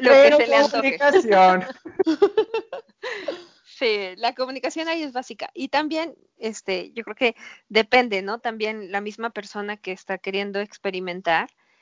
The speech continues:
Speaker 1: que yo creo que depende y se va a oír como mucho cliché, pero la edad,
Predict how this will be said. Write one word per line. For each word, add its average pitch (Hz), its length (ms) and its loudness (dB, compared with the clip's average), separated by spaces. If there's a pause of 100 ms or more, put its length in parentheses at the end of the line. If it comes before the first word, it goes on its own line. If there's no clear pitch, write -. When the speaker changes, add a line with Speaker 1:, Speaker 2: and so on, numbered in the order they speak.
(320)
Speaker 1:
que 220 760 -2 (640)
yo 320 180 4
creo - 120 -16
que 466 80 4
depende 277 360 2
y 294 140 -2
se 196 140 -6
va 208 80 -4
a 214 40 0
oír 226 180 -4
como 196 200 -6
mucho 208 480 -10
cliché, 208 360 -4
pero 214 180 0
la 220 140 4
edad, 269 320 0